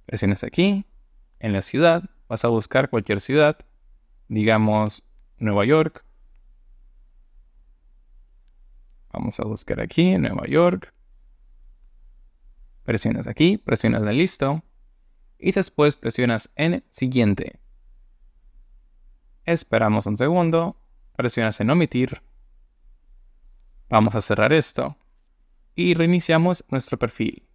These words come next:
En este momento no se mira pública nuestra ubicación o más bien nuestro país o región de nuestra cuenta.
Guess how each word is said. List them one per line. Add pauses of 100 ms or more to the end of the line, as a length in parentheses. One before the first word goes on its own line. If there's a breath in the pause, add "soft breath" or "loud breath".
(640)
En
este
momento
no
se
mira
pública (340)
nuestra
ubicación
o
más
bien (360)
nuestro
país
o
región
de
nuestra
cuenta.